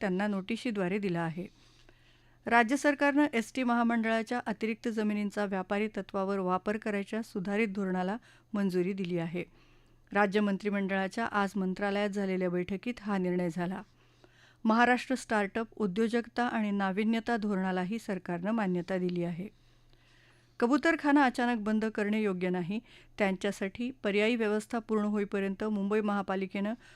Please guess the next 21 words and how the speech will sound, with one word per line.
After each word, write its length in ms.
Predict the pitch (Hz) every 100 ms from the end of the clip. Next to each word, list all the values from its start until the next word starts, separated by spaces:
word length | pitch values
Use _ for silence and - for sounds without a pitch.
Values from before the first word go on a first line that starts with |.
| -
कबुतरांना 600 | - 220 262 262 254 262
नियंत्रित 440 | 254 214 220 220 240 -
खाद्य 300 | 214 190 208
पुरवठा 440 | 208 202 196 214
सुरू 260 | 196 208 190
ठेवावा, 400 | 185 185 185 190
असे 240 | 180 190
निर्देश 440 | 175 180 180 226 - - - -
मुख्यमंत्री 560 | 240 226 262 240 233 262
देवेंद्र 360 | 220 202 196 190
फडणवीस 520 | 196 185 185 220 -
यांनी 280 | 185 185 196
दिले 260 | 196 170
आहेत. 260 | 170 165 - - - - - -
तसंच 320 | 190 240 254 - - -
नांदणी 420 | 220 214 208 233 269
मठातली 480 | 233 233 220 226
महादेवी 460 | 214 202 196 196 202
हत्तीण 380 | 190 190 202 196
परत 320 | - 196 208
आणावी, 380 | 202 202 208